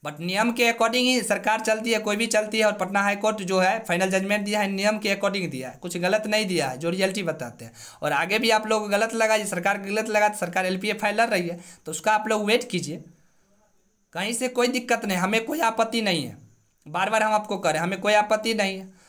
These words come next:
और ये आपको ही पता है, वैकेंसी हर चीज़ है, तो वैकेंसी तो रद्द नहीं होगी, बार बार कह रही है, तो वैकेंसी क्लियर ही होगा,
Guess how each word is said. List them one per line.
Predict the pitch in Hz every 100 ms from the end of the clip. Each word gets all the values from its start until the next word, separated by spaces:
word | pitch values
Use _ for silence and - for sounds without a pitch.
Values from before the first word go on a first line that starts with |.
| _ _
और | 143 160
ये | 180 208
आपको | 202 202
ही | 233
पता | 233 226 220
है, | 220
वैकेंसी | 196 190 202 202 226
हर | 214 202
चीज़ | 220 214
है, | 220 240 - _ -
तो | 156
वैकेंसी | 156 170 175 220
तो | 214
रद्द | 208 208
नहीं | 214 233
होगी, | 226 226
बार | 190 190
बार | 208
कह | 208 202
रही | 202
है, | 202
तो | 190
वैकेंसी | 175 175 185 202
क्लियर | 202 196 214
ही | 233
होगा, | 214 160 165